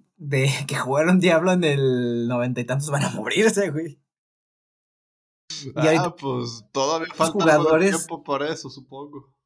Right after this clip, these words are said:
Speaker 1: Bueno, pues sí, güey. O sea, la compañía fue fundado en mil novecientos noventa y cuatro, güey. La compañía tiene veintisiete años.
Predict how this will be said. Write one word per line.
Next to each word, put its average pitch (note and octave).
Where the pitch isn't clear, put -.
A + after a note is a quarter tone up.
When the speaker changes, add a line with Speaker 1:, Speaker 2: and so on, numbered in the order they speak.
Speaker 1:
Bueno, C#4
pues A#3+
sí, F4+
güey. G3
O E3
sea, F3
la E3+
compañía F3+
fue G3+
fundado G3
en E3
mil F3
novecientos D#3+
noventa C#3
y A2+
cuatro, F3
güey. A#2+
La G#2+
compañía B2+
tiene C#3
veintisiete B2+
años. C3+